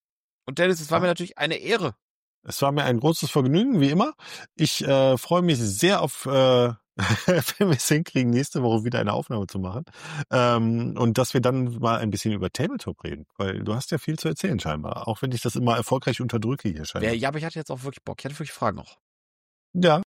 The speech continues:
Speaker 2: ja, okay. Also, äh, wie gesagt, wir müssen mal unsere Dienstpläne übereinander legen und, äh,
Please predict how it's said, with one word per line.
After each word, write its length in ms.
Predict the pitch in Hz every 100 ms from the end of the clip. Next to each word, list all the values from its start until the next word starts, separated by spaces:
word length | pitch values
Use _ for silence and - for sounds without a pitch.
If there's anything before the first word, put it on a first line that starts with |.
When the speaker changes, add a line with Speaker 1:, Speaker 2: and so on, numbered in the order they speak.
| _
Speaker 2:
ja, 200 | 143 131
okay. 260 | 202 - 95
Also, 400 | - 110 113 117
äh, 220 | 117 113 127
wie 20 |
gesagt, 260 | 131 160 -
wir 60 | 135
müssen 260 | 151 160
mal 80 | 135
unsere 260 | 131 120 120
Dienstpläne 540 | 127 151 - 143 151
übereinander 580 | 139 127 117 107 131 160
legen 420 | 160 165 202 233
und, 300 | 135 113 113
äh, 380 | 123 113 113